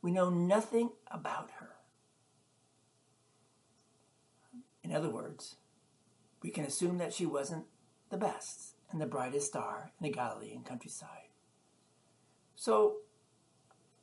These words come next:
I think maybe you and I must ask ourselves this question, why did God choose Mary? Ponder this thought today. And we will tackle that question tomorrow.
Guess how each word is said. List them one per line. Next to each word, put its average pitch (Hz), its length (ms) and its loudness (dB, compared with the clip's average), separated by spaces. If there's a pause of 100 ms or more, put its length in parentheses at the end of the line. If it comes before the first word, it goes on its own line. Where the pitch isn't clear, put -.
(280)
I 185 80 4
think 370 200 -2
maybe 208 220 8
you 226 100 6
and 208 80 10
I 220 120 6
must 156 200 0
ask 208 240 2
ourselves 180 420 2
this 123 120 -6
question, 147 500 0
why 202 380 10
did 135 300 -4
God 180 320 -4
choose 151 440 -4 (400)
Mary? - 640 -12 (2500)
Ponder 131 380 -2 (580)
this - 240 0
thought - 260 -8
today. - 480 -12 (920)
And 214 120 -2
we 349 80 -2
will 240 120 4
tackle 180 400 2
that 143 200 0
question 123 360 -4
tomorrow. - 500 -12